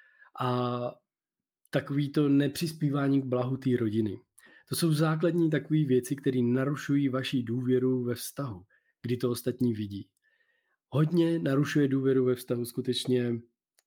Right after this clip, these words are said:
to neomluvení se na, za nedodržení svého slova, chodím pozdě a tak,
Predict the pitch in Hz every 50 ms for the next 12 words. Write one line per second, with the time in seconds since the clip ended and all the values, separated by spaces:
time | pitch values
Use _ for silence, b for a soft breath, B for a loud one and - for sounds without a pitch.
0 | _ _ _ _ _ _ _ _ _ - 127 123 120 117 120 123 - - 147 147
1 | 143 139 139 147 139 139 143 139 139 - 147 135 127 123 123 113 131 131 123 120
2 | 117 120 123 120 120 120 123 131 123 123 123 - - 127 127 127 - - 120 107
3 | 101 104 98 101 131 - _ _ - - 123 110 117 120 120 113 117 110 107 107
4 | 110 113 - 120 - 107 104 107